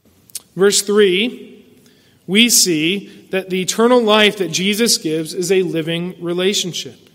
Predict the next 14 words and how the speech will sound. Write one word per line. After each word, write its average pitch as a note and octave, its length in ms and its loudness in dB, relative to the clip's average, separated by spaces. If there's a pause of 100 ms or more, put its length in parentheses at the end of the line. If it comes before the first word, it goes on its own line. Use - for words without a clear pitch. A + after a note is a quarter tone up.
(920)
It's - 100 -14
not A3 160 -4
merely F#3 520 2
a F3 280 2
forever F3+ 760 0 (100)
existing. E3+ 720 0 (880)
See G3 180 -4
verse G3+ 240 2
three, A3 260 2
"And F#3+ 160 2
this C4+ 280 4
is A#3+ 120 0
eternal A3 400 2
life, F3 400 0